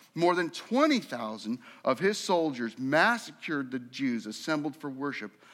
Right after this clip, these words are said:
on a Sabbath day and committed further atrocities and vandalism.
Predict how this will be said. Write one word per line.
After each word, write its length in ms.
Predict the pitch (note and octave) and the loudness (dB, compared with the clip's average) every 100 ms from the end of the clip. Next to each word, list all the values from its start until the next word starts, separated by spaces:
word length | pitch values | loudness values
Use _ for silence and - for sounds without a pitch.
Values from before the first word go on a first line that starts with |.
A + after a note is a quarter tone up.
| - | -6
on 140 | A#2+ B2 | -2 -2
a 60 | |
Sabbath 560 | A#2 - C3+ B2+ A2 - | -2 0 2 0 -2 -8
day 240 | G2+ F#2+ F2+ - - | -6 -6 -10 -20 -10
and 140 | A#2+ A2+ | -8 -2
committed 500 | C3 C3 B2 A2 G2+ - | 2 2 2 -2 -4 -8
further 460 | D#3 D3 C#3+ D3 A2+ | -4 -2 -2 -2 -4
atrocities 840 | - - C3 A#2+ - F#2 F#2 F2+ | -8 -4 -2 -2 -6 -14 -14 -12
and 160 | G#2 G2+ | -10 -6
vandalism. 540 | G2 G2+ - - - | -6 -6 -10 -18 -20